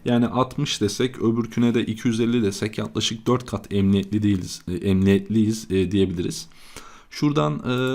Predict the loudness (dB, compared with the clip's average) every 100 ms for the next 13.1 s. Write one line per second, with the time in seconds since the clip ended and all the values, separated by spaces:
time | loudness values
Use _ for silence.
0 | -2 -2 -4 -4 -4 -2 -2 0 0 0
1 | -2 -4 -2 0 0 -2 -4 -10 -12 -12
2 | -10 -10 -8 -4 -2 -2 -6 -12 -10 -4
3 | -2 -2 -4 -4 -4 -4 -2 0 -2 -2
4 | -6 -4 -4 -2 -2 0 2 0 -2 -2
5 | -4 -4 -8 -8 -8 -10 -10 -18 -20 -12
6 | -6 -4 -4 -6 -6 -6 -6 -4 -6 -8
7 | -10 -12 -6 -4 -4 -4 -4 -4 -4 -4
8 | -4 -6 -6 -8 -10 -10 -4 -2 0 -2
9 | -4 -4 -4 -4 -6 -4 -4 -4 -4 -4
10 | -2 0 -2 -4 -4 -4 -4 -4 -6 -6
11 | -4 -4 -4 -6 -6 -10 -12 -10 -8 -6
12 | -6 -4 -6 -6 -8 -10 -10 -10 -12 -10
13 | -12